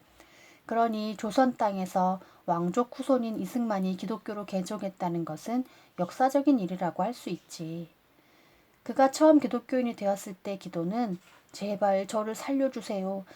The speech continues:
이 지옥 같은 한성 감옥에서 빼내주세요"가 아닌 "우리의 조국을 구원하소서"였다는 것을 통해 종교가 가야 하는 길이 무엇인지 이 땅의 후손들에게 알려주는 듯해.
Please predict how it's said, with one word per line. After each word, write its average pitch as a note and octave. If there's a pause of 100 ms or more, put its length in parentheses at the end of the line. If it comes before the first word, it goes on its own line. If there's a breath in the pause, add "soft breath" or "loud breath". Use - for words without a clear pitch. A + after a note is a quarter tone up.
(180 loud breath)
이 A#3+
지옥 C4+
같은 B3
한성 C4
감옥에서 G#3
빼내주세요"가 A3+
아닌 F3 (640 soft breath)
"우리의 C4+
조국을 A#3
구원하소서"였다는 G3
것을 F#3
통해 G#3 (420 loud breath)
종교가 A#3+
가야 G#3
하는 A3+
길이 G3+
무엇인지 F3+ (240 soft breath)
이 F#3
땅의 G3
후손들에게 C4
알려주는 F#3+
듯해. E3